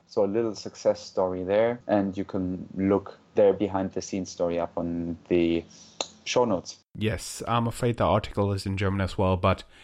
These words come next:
Speaker 2: you have us for telling you. Unister, this was a really big topic because,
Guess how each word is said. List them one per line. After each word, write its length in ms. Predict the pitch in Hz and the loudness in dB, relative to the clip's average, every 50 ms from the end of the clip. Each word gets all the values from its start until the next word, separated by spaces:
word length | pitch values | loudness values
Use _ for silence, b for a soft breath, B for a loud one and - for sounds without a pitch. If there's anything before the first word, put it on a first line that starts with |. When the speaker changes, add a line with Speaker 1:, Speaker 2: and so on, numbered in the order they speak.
| b b _ | b b _
Speaker 2:
you 160 | - 95 90 | -4 -2 0
have 280 | 85 90 90 90 87 85 | 2 2 2 2 2 2
us 180 | 87 90 - | 2 2 0
for 160 | - - 101 90 | 0 -2 -4 -2
telling 420 | - - - 104 95 95 90 85 | -2 0 2 4 4 4 4 2
you. 180 | 85 80 78 78 B B B B B B B - | 0 0 -2 -4 B B B B B B B -2
Unister, 760 | 104 101 123 151 160 156 139 - - - 104 85 82 80 80 78 | 4 8 10 10 10 10 8 6 4 2 2 2 2 0 -2 -2
this 360 | 80 104 117 - - - - | -2 -2 -2 -2 -2 -2 2
was 300 | 113 107 98 - - - | 2 2 2 2 0 -2
a 80 | 113 110 | -2 -2
really 360 | 101 98 101 98 95 104 95 | 2 4 4 4 6 4 2
big 360 | - - 98 95 - - - | 4 4 4 4 4 2 0
topic 640 | - - - - 110 101 - - - - - - - | 0 2 6 8 8 8 8 6 4 2 2 0 -4
because, 340 | 95 92 110 110 110 - | -2 0 2 2 0 -2